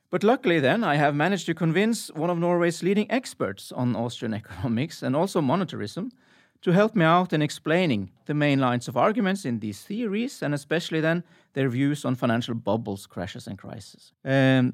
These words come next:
Lars Peder, you are an economist, uh, you are a writer, you are, uh, related to the rib-, liberal Norwegian think tank Civita,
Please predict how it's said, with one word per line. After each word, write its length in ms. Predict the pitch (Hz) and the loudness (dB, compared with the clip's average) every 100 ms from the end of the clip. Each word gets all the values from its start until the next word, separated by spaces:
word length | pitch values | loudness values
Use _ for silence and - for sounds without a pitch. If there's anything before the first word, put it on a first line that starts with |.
| _ - | _ 0
Lars 180 | 151 165 | 2 4
Peder, 300 | 190 190 196 | 4 4 6
you 340 | 165 170 165 | 6 6 6
are 140 | 151 147 | 6 4
an 80 | |
economist, 800 | 143 185 226 247 254 - - - | 4 4 4 2 -2 -8 -16 -8
uh, 80 | 143 | -2
you 180 | 127 123 | 0 2
are 80 | 117 | 2
a 40 | |
writer, 640 | 113 156 220 226 226 226 | 4 4 2 2 2 2
you 320 | 170 135 131 127 | 0 -2 -2 0
are, 440 | 123 123 123 117 | 2 2 2 2
uh, 180 | 113 117 | 0 0
related 480 | 120 143 156 151 - | 0 2 2 0 -2
to 140 | 131 | -2
the 120 | 127 | -2
rib-, 300 | 120 131 127 | 0 -2 0
liberal 320 | 135 135 135 | -2 0 2
Norwegian 500 | 127 123 120 117 120 | 2 2 2 2 0
think 260 | 117 135 123 | 0 -2 0
tank 260 | 123 117 - - | 0 -2 -4 -18
Civita, 760 | - 196 214 202 196 190 | -6 -2 0 2 2 2